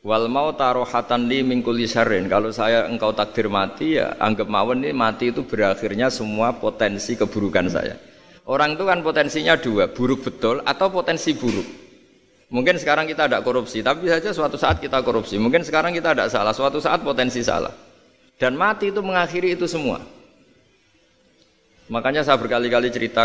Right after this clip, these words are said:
kalau ngaji, kalau orang-orang alim N U itu kalau ada bajingan mati tetap, "Nggih, sekseni niki baik, nggih." Itu tetangganya nggak mau semua.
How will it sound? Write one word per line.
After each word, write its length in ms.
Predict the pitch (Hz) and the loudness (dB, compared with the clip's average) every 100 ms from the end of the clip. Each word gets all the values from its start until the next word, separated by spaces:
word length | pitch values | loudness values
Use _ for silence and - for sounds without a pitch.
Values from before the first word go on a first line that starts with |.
| 110 | 4
kalau 160 | 113 | 2
ngaji, 480 | 110 107 104 92 101 | 2 0 -2 -4 0
kalau 240 | 95 110 | 0 0
orang-orang 400 | 113 113 110 110 | 0 0 0 0
alim 400 | 110 107 107 113 | 0 0 0 0
N 240 | 107 107 - | 0 -2 0
U 160 | 98 | 0
itu 160 | 104 123 | 0 0
kalau 320 | 110 110 110 | 0 2 0
ada 240 | - 104 101 | 0 -2 0
bajingan 480 | 104 95 107 107 | -2 -2 0 0
mati 320 | 104 104 139 117 | 2 0 0 -2
tetap, 160 | 98 - | -4 -4
"Nggih, 200 | 117 160 | 2 2
sekseni 400 | 151 - 147 151 | 2 0 2 2
niki 240 | 160 160 160 | 0 -2 0
baik, 320 | 117 135 117 | 0 0 -2
nggih." 200 | 131 143 139 - - - | -4 -4 -6 -14 -18 -20
Itu 160 | - 185 | -4 -2
tetangganya 480 | 196 190 160 165 214 180 | 0 0 0 0 2 -2
nggak 80 | |
mau 160 | 175 185 | 0 -2
semua. 320 | 190 208 156 | -2 -2 -2